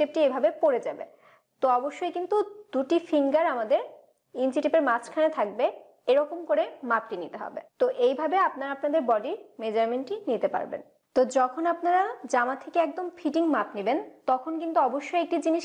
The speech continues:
খেয়াল রাখতে হবে যে আপনারা যে মাপটি এখানে নিয়েছেন, ঠিক যখন কাপড়ে মার্কিং করবেন, সেখানে কিন্তু অবশ্যই দুই থেকে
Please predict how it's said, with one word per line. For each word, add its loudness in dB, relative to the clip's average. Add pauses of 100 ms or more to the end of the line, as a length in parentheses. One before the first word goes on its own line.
খেয়াল 2
রাখতে -6
হবে -2 (300)
যে 6 (520)
আপনারা 2 (160)
যে 2 (100)
মাপটি -2 (400)
এখানে 2 (100)
নিয়েছেন, -2 (260)
ঠিক 0 (280)
যখন 0 (120)
কাপড়ে 2 (100)
মার্কিং 0 (100)
করবেন, 0 (360)
সেখানে 2
কিন্তু 0
অবশ্যই -4 (140)
দুই 4 (140)
থেকে -2